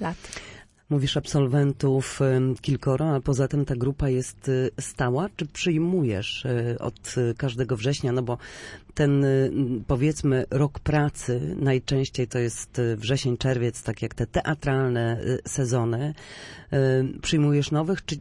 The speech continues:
Speaker 2: idziesz, y, ścieżką wyznaczoną przez siebie z, y, ze stałą grupą tych, którzy to pięć lat temu do ciebie zapukali?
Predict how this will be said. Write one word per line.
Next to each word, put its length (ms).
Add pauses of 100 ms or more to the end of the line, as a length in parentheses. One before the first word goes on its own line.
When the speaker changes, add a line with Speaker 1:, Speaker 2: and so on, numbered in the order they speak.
(140)
Speaker 2:
idziesz, 520
y, 640
ścieżką 500
wyznaczoną 520
przez 220
siebie 240
z, 280
y, 320
ze 120
stałą 500 (400)
grupą 420
tych, 160
którzy 400 (440)
to 100
pięć 400
lat 200
temu 240
do 120
ciebie 220
zapukali? 540